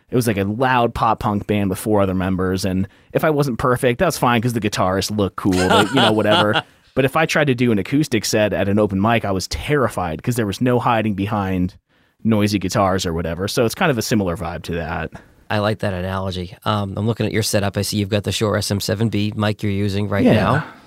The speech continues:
Speaker 2: as am I. So my setup here is I've got the Shure S M seven B. I've got it running through a Cloud Lifter that I just got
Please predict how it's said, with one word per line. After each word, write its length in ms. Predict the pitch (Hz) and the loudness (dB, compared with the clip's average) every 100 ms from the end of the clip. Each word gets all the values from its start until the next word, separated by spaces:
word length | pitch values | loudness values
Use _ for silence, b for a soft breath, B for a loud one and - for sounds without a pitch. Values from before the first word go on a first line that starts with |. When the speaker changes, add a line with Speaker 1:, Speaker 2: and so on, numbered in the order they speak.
| B B | B B
Speaker 2:
as 220 | - 110 | 2 4
am 100 | 107 | 4
I. 360 | 120 123 90 104 b b b | 4 4 2 -2 b b b
So 320 | - 120 113 117 | 2 4 4 2
my 300 | 117 156 208 | 2 4 2
setup 420 | - 151 131 - | 2 2 2 0
here 540 | - 147 117 98 95 - | -2 2 4 2 0 2
is 400 | 110 104 107 98 | 4 4 2 0
I've 100 | 101 | -2
got 140 | 131 | -2
the 60 | 131 | -2
Shure 220 | - 139 | 2 2
S 160 | 127 135 | 2 0
M 120 | 123 | 0
seven 340 | 131 123 139 | 2 2 0
B. 320 | 104 95 95 - _ _ - | 0 -2 -2 -8 _ _ -10
I've 120 | 95 | 0
got 120 | 113 | 2
it 60 | 113 | 2
running 260 | 113 120 113 | 2 2 2
through 120 | 117 | -2
a 60 | |
Cloud 340 | - 131 113 107 | 0 2 2 2
Lifter 300 | 110 - 107 | -2 0 -2
that 120 | 101 | 0
I 80 | 95 | -2
just 220 | 101 - | -2 -4
got 320 | 101 85 90 | -2 -4 -4